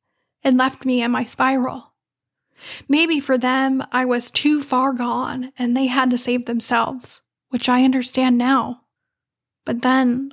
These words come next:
I felt abandoned, worthlessness, and again, not fucking good enough for anyone.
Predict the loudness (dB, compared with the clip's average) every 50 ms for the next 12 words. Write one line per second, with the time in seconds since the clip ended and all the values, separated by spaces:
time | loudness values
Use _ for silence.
0 | -10 -8 -4 0 0 0 0 -2 -6 -4 -2 0 0 0 0 -2 -2 -6 -6 -8
1 | -8 -14 _ _ _ _ -6 0 2 2 4 4 2 0 -2 -4 -6 -4 -4 -4
2 | -4 -4 -4 -6 -8 -10 -12 -16 -18 _ _ _ _ _ _ _ _ -2 -2 -2
3 | 0 0 0 0 0 0 -2 -4 -6 _ _ -10 -10 -8 -8 -10 -10 -12 -6 -2
4 | 0 0 0 2 2 2 2 2 2 2 4 2 2 0 -2 -4 -4 -2 -2 -2
5 | -4 -4 -4 -6 -8 -10